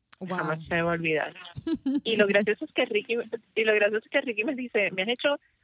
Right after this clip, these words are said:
Speaker 2: tantas preguntas que nunca me han hecho", y yo, "Ok, pues ya con eso soy feliz, <laughs> olvídate del resto".
Speaker 1: <laughs> Ya lograste,
Speaker 2: Pero yo
Speaker 1: ya
Speaker 2: me
Speaker 1: lograste el cometido.
Speaker 2: <laughs> Yes. Exacto, sí, ya yo era feliz con eso. Pero yo me preparo bastante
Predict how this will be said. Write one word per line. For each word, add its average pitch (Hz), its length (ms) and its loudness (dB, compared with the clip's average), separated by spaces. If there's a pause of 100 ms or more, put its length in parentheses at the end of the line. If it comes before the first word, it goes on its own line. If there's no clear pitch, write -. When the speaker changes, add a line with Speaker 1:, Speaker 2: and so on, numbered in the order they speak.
(140)
Speaker 2:
tantas 208 260 0
preguntas 262 420 -2
que 226 60 -10
nunca 208 240 -4
me 240 80 0
han 240 100 -4
hecho", 214 240 -4
y - 40 -4
yo, 175 120 2
"Ok, 214 260 -4
pues 214 140 -6
ya 165 100 2
con 190 200 -8
eso 226 160 -4
soy 180 260 -6
feliz, 202 400 2 (220)
<laughs> - 0 -
olvídate 233 480 6
del 226 120 2
resto". 190 300 -2 (240)
Speaker 1:
<laughs> - 200 -12
Ya 208 180 0
lograste, 240 400 6
Speaker 2:
Pero 214 140 4
yo 214 120 0
Speaker 1:
ya 226 60 2
Speaker 2:
me 233 60 2
Speaker 1:
lograste 254 320 2
el 254 60 -2
cometido. 214 380 0
Speaker 2:
<laughs> 415 240 0
Yes. 427 480 2 (360)
Exacto, 226 540 0
sí, 208 60 -2
ya 190 140 4
yo 196 80 2
era 220 140 0
feliz 185 260 -6
con 165 160 -4
eso. 151 180 -12 (460)
Pero 220 240 6
yo 214 140 0
me 226 120 -2
preparo 285 760 -2
bastante 233 1160 -2